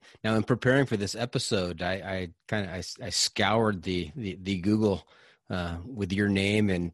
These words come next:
uh, your different, um, different adventures, and, and I came across a lot of involvement in many different types of adventure sports and endurance sports.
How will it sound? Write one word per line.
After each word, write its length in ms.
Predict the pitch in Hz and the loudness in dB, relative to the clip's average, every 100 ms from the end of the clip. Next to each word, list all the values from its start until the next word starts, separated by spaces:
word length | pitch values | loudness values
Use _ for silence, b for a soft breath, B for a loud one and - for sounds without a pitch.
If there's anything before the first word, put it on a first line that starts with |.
| 87 | -6
uh, 220 | 87 87 | -6 -8
your 180 | 82 85 | -10 -10
different, 640 | 82 104 98 87 - - - | -6 -4 -4 -4 -6 -18 -16
um, 400 | 92 82 82 82 - - B B B B B B B B _ - - _ _ - | -10 -8 -8 -8 -12 -20 B B B B B B B B _ -20 -20 _ _ -8
different 260 | 113 110 | 0 0
adventures, 680 | 85 104 104 - 110 110 - | 2 0 0 0 0 2 2
and, 360 | 90 87 85 - - | 0 -2 -6 -10 -10
and 420 | 87 82 82 80 - | -8 -6 -8 -12 -12
I 60 | 95 | -10
came 240 | - 139 | 2 4
across 520 | 131 - 117 117 113 - | 4 2 2 4 2 -2
a 80 | 92 | -8
lot 520 | 85 95 113 131 131 - | -8 0 2 2 0 -8
of 640 | 107 98 98 95 90 - - - | -4 -2 -2 -6 -10 -18 -18 -6
involvement 720 | 107 90 85 98 110 101 104 | -4 -4 -2 0 0 0 -2
in 320 | 104 92 90 | -4 -6 -2
many 240 | 101 127 143 | 2 2 2
different 500 | 95 131 - 117 - | 4 2 2 -4 -6
types 380 | - 110 107 - | -2 0 0 -4
of 260 | 107 95 | -4 -4
adventure 480 | 92 82 104 113 131 | -4 -2 0 2 0
sports 480 | - - 120 131 - 107 | -2 0 0 0 -4 -4
and 100 | 98 | -2
endurance 460 | 90 92 110 - | -2 -4 -6 -6
sports. 540 | - - 85 - - | -10 -10 -10 -8 -8